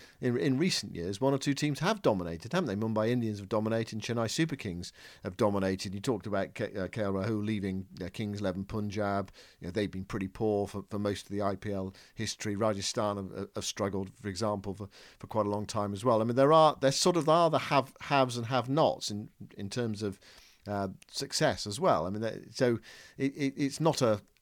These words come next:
a flawless system, but I suppose what it is, is, is getting your gaming right, isn't it? It's, it's getting your player,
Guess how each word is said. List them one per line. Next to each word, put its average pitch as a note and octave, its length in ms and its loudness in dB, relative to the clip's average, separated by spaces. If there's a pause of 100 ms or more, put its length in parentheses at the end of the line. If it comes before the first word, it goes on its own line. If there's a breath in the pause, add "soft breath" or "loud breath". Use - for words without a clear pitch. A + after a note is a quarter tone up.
(140)
a F#2+ 60 -4
flawless D3 560 2
system, F#2 380 -8
but A#2+ 80 0
I B2+ 60 0
suppose B2+ 380 -2
what A2 160 -2
it F2 80 -4
is, G2 260 -2
is, F#2+ 200 -10
is G#2 260 -8
getting A#2 280 0
your A2 100 -4
gaming B2 380 0
right, D2+ 220 -6
isn't A#2 160 -8
it? F#2+ 60 -8
It's, - 180 -10
it's G#2 180 -8
getting G#2 380 -4
your G2+ 140 -4
player, G#2+ 500 -4